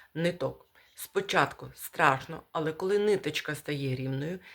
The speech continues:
з неї можна сплести прекрасне життя. А ви відчуваєте, що у вашому роду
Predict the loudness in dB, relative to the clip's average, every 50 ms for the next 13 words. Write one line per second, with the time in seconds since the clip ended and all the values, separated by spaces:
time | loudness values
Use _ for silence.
0 | -20 -16 -8 -2 2 4 4 6 6 4 4 4 2 2 2 0 -2 -2 -4 -4
1 | -6 -6 -6 -6 -4 -4 -4 -4 -4 -4 -6 -4 -2 -2 -4 -4 -4 -6 -6 -6
2 | -6 -6 -8 -8 -8 -8 -8 -8 -10 _ _ _ _ _ _ _ _ _ _ _
3 | _ _ _ _ -18 -18 -16 -16 -18 -18 -20 _ _ -2 -2 0 0 0 -2 -2
4 | -4 -10 _ -10 -8 -6 -4 -4 -2 2 2 2 2 2 0 -2 -2 -2 -2 -2
5 | -4 -6 -6 -6 -2 0 2 2 2 2 0 -4 -4 -2 -2 -2 -2 -4 -4 -4
6 | -4 -4 -6